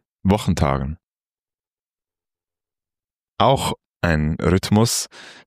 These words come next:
den wir Menschen erfunden haben. Wer sagt, dass dieses fünf zwei Verhältnis Sinn macht?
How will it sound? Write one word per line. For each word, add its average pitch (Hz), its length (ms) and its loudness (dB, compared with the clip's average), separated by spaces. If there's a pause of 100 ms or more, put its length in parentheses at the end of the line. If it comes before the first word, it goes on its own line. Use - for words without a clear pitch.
(100)
den 82 160 2
wir 80 80 4
Menschen 87 320 0
erfunden 110 500 0
haben. 73 360 -2 (2750)
Wer 90 160 2
sagt, 101 380 -2
dass - 180 -4
dieses 80 280 -2
fünf - 400 -2
zwei 104 360 0
Verhältnis 87 640 0 (360)
Sinn 151 260 -2
macht? - 360 -4